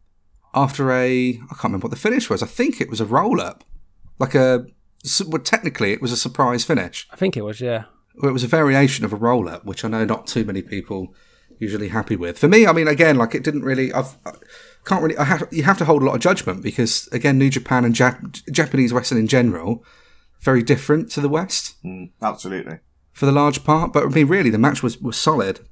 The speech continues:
Speaker 1: and
Speaker 2: Yeah, 'cause he tried doing the ring, one ringed angel, didn't he? El Fantasma, and then he gets caught.
Speaker 1: <laughs> There was a few things. So he did the, um, the first one I noticed was the,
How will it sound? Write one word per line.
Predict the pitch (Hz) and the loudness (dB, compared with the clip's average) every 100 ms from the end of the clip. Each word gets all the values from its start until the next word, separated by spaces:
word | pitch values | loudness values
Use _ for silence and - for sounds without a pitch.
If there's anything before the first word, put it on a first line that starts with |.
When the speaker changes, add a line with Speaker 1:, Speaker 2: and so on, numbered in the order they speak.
| - | -2
Speaker 1:
and | 117 117 117 113 - | 2 4 4 2 -2
Speaker 2:
Yeah, | - 156 | 2 4
'cause | 160 | 4
he | 180 | 2
tried | - 214 | 4 4
doing | 208 202 196 | 6 6 6
the | |
ring, | 180 180 180 | 4 4 2
one | 165 170 | 0 2
ringed | 156 156 | 2 2
angel, | 151 147 139 113 107 117 | 2 4 2 0 -4 -4
didn't | 123 113 | -4 -4
he? | 104 104 - | -6 -8 -8
El | 123 | -6
Fantasma, | - 120 123 120 113 110 | -4 -4 -2 -4 -4 -6
and | 117 | -4
then | 120 117 117 | -4 -4 -4
he | 120 | -2
gets | 131 113 | -2 -4
caught. | - 156 127 117 - | -4 0 2 2 2
Speaker 1:
<laughs> | - - - 143 - - - 147 - 139 - _ _ _ - _ _ - 262 277 226 - | 2 0 -6 -8 -8 -8 -2 -2 -2 -10 -10 _ _ _ -20 _ _ -20 -16 -12 -10 0
There | 370 | 4
was | 403 | 6
a | 381 | 4
few | - 392 | 0 -6
things. | 359 233 135 - | 0 2 2 4
So | 170 | 2
he | |
did | 196 247 - | 2 -2 0
the, | 254 240 233 | 0 2 4
um, | 202 196 190 185 180 226 - _ _ _ _ _ | 4 4 2 0 -2 -6 -20 _ _ _ _ _
the | 220 | 2
first | 247 277 269 | 6 4 6
one | 240 | 4
I | |
noticed | 220 214 143 | 4 4 2
was | 143 135 | 0 0
the, | 139 131 123 | 2 0 -2